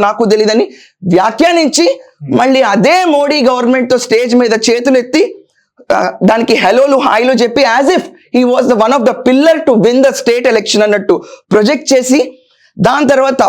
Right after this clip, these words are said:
Speaker 1: పద్మభూషణ్లు, పద్మవిభూషణ్స్ అన్నీ in his pocket.
Speaker 2: Hmm.
Speaker 1: That's very good, fine. మన we, no one to comment on, uh, government awards. ఇవన్నీ తీసుకుని అక్కడ మళ్ళీ టూరిజం మినిస్టర్ కింద ఎంజాయ్ చేసేసి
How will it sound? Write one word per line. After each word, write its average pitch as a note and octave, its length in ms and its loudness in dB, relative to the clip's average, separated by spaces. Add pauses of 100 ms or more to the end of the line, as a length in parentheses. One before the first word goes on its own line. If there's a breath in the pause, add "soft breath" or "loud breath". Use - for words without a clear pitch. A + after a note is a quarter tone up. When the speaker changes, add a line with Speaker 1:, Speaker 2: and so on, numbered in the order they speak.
(140)
Speaker 1:
పద్మభూషణ్లు, A#3 760 2 (100)
పద్మవిభూషణ్స్ A3+ 800 2
అన్నీ C#4+ 220 2 (760)
in C#4+ 120 4
his C4 120 0 (160)
pocket. C#4+ 320 0 (440 loud breath)
Speaker 2:
Hmm. A#2+ 180 -18
Speaker 1:
That's F#3+ 240 0
very C#4+ 220 0
good, D4+ 140 -2 (100)
fine. A3 220 0 (680)
మన G#3 140 0
we, A3 60 2 (260)
no A#3 120 2
one C#4+ 140 -2
to A#3 120 -6
comment A#3 340 0
on, A#3 100 0 (160)
uh, E3+ 60 0 (120)
government G#3 400 0
awards. E3 300 0 (520 soft breath)
ఇవన్నీ B3 280 2 (120)
తీసుకుని D4+ 420 0 (540)
అక్కడ C#4 220 0 (100)
మళ్ళీ B3+ 180 0 (100)
టూరిజం C4 360 2
మినిస్టర్ B3 360 0
కింద C4+ 200 2
ఎంజాయ్ C#4+ 300 2
చేసేసి F4 400 0